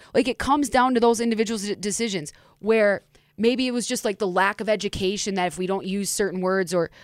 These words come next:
we, our, our, our rabbit ears don't get alerted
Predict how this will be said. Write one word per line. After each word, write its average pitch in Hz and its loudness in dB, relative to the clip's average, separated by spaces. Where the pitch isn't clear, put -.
we, 196 0
our, 190 6
our, 180 6
our 180 6
rabbit 185 4
ears 185 0
don't 180 -2
get 196 0
alerted 170 0